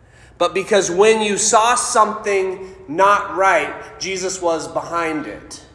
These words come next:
And as you pressed into it with your, with your faith and action, you discovered that the divine creator of all things was working in ways that were way bigger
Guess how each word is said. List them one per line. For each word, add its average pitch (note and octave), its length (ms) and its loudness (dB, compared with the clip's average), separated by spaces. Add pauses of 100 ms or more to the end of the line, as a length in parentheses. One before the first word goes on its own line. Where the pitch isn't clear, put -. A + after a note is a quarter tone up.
(420)
And D3 160 -4
as E3+ 280 2
you G3+ 160 -4
pressed F#3+ 520 0
into G3+ 480 0
it C#3 200 -6
with D3 220 -10
your, C3 240 -6 (280)
with D#3 180 -8
your C#3+ 120 -4
faith F3+ 380 2
and D3+ 160 -6
action, F3 880 0
you D#3+ 140 -2
discovered D#3+ 1120 0
that - 580 2
the E3 120 -2
divine G3 1000 0 (880)
creator F3 640 0
of D3 100 -4
all D#3+ 220 4
things C#3 840 -6 (760)
was D3 240 -6
working C3+ 720 -2 (840)
in D3 240 -2
ways D3+ 400 -2
that C#3 220 -2
were B2+ 180 -4
way D3+ 560 -6
bigger C#3 760 -6